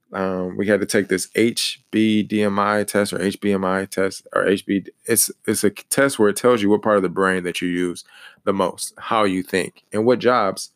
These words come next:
that would suit you better in life than, you know, what you think you wanna be. Like, you ask a kid, "Does he wanna be a police officer?" And then he grows up,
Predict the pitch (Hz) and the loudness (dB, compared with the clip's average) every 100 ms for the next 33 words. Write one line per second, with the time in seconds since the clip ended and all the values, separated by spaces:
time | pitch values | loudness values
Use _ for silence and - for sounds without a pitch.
0 | _ 107 101 95 - 131 - 113 92 101 | _ 2 4 2 2 0 2 0 2 2
1 | 98 95 98 92 92 _ - - _ - | 2 0 -2 -2 -6 _ -20 -20 _ -6
2 | 101 95 90 90 - _ _ _ _ - | -2 0 -2 -6 -14 _ _ _ _ -4
3 | 104 98 95 98 101 113 95 90 - 87 | 0 2 2 2 2 2 0 -4 -8 -8
4 | 85 87 98 95 95 - 98 92 92 90 | -8 0 2 2 0 -2 0 0 0 -2
5 | 85 90 - 127 143 101 92 - 95 92 | -4 -6 0 2 4 2 0 0 0 0
6 | 95 98 101 95 101 92 | -2 0 2 2 2 0